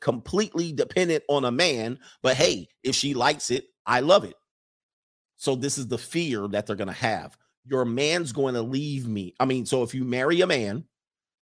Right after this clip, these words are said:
he can leave you and replace you. And she's absolutely right.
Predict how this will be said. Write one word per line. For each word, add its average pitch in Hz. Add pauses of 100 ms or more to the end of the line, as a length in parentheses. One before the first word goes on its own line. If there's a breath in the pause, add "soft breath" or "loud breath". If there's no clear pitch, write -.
(140)
he 180
can 143
leave 143
you 135
and 120
replace 113
you. 90
And 104
she's 123
absolutely 101
right. -